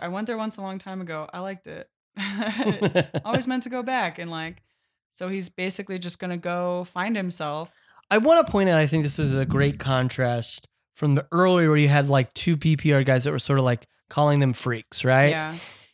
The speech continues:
Speaker 2: But then we really see how special, um, Cade is. 'Cause in that response of, like, when, after asking where he's gonna go, and he's just like, "Wherever the wind blows,"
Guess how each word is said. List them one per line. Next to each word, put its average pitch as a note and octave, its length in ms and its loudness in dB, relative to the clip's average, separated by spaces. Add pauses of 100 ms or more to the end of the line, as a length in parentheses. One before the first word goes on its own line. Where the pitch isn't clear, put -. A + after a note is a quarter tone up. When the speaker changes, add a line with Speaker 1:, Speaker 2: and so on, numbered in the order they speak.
(120)
Speaker 2:
But D3 120 -4
then E3+ 220 4
we E3 120 2
really F3+ 340 4
see D#3+ 340 2
how D3+ 540 2
special, - 640 -2 (200)
um, B2 320 2
Cade B2 440 0
is. A2 420 0 (260)
'Cause D3+ 180 0
in D#3+ 100 2
that F#3 240 0
response E3 500 0
of, C#3 140 -2
like, C3+ 340 0
when, B2+ 320 -2
after C3+ 500 -4
asking C3+ 380 0
where B2+ 100 2
he's B2 120 -2
gonna B2 240 0
go, B2+ 560 0 (360)
and B2 120 -2
he's B2 200 0
just C3 200 -4
like, B2 160 -4
"Wherever B2+ 220 4
the C3 80 4
wind B2 160 4
blows," C3 440 4